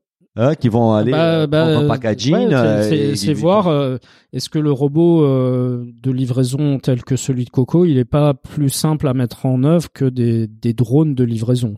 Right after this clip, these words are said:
Speaker 2: Ça, ça va être la question aussi.
Speaker 1: Ouais, les risques des drones, c'est que si tu es, marches dans la rue, il y a,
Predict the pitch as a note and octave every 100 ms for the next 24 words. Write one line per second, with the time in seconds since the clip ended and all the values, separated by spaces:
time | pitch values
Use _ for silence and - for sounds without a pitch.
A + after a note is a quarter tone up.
0 | - A#2 A#2 - A2 G2+ G#2+ G#2 G#2+ -
1 | A2+ - G2 _ - G#2+ A2 G2 F#2+ F#2+
2 | A2 - G2 F#2 A2 B2+ - G2 F#2 -
3 | F#2 - F2+ E2+ F2 E2+ F#2+ E2+ E2 F#2
4 | F2+ F2+ A2 G2 F2